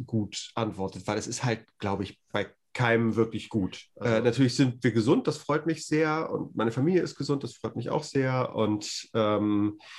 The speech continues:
Speaker 1: grundsätzlich, äh, läuft es beruflich oder wirtschaftlich in der Firma auch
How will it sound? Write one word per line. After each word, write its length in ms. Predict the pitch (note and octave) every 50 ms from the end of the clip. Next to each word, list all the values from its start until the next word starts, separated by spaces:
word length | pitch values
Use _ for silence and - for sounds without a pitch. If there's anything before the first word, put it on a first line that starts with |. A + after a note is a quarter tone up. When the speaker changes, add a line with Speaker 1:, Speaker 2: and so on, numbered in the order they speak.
| - - - - - _
Speaker 1:
grundsätzlich, 1080 | - C#3+ B2+ C#3+ D3 D3 C#3 - C3+ B2+ - - - B2+ B2 B2 A#2+ - - - - -
äh, 240 | A#2+ A#2+ A2+ A2+ A2+
läuft 640 | A2+ A2 A#2+ A#2+ B2 B2 B2+ C3 C3 B2+ - -
es 260 | B2 A#2+ - - - _ _ - - G#2+ - - -
beruflich 580 | - C#3 C3 E3+ G3+ - - E3+ D#3+ D#3 - -
oder 380 | B2 B2 A#2+ A#2 A2 G#2+ G#2+ A2+
wirtschaftlich 460 | E3 F3+ - E3+ D#3 D3+ - C#3+ D3
in 60 | C3
der 100 | B2 A#2+
Firma 400 | A#2+ - F#3 F#3+ F#3+ F3+ E3 D#3+
auch 300 | - - B2+ C3+ - -